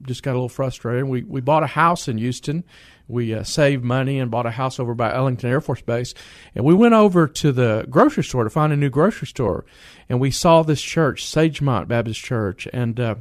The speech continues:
we, uh, said, "You know, we'll try that." And Doctor John D. Morgan, pastor there, uh,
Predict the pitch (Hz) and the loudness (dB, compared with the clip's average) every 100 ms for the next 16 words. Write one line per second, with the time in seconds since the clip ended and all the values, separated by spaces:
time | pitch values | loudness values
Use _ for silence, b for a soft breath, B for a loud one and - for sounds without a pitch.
0 | - b b b b - 135 127 123 107 | -12 b b b b -10 -6 -4 -2 -4
1 | 101 - _ _ _ _ - 143 - 359 | -8 -16 _ _ _ _ -18 -12 -8 -6
2 | 403 370 - - 302 190 101 95 107 95 | -4 -6 -6 -8 -8 -6 -6 -6 -6 -6
3 | 110 143 - 120 139 147 147 135 143 135 | -4 -4 -4 -4 0 0 0 -2 -2 0
4 | 135 139 135 147 b b b b - 147 | 0 0 -4 -8 b b b b -4 -2
5 | 131 - 123 123 135 151 156 - 110 101 | -2 -4 -4 -2 -2 -4 -8 -8 -6 -6